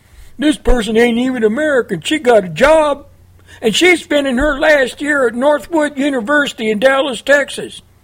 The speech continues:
Who in the hell's paying for that?" I'll give you one guess. And it's not Santa Claus. But you know this, uh, lady,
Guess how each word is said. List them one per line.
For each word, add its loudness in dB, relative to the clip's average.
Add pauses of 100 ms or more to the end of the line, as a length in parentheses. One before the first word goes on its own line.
(180)
Who 2
in -4
the 0
hell's 0
paying 2
for -2
that?" 4 (1800)
I'll -20
give -16
you -16
one -10
guess. -4 (1800)
And -16
it's -16
not -16
Santa -12
Claus. -16 (2500)
But -10
you -4
know -4
this, -6
uh, -10
lady, -6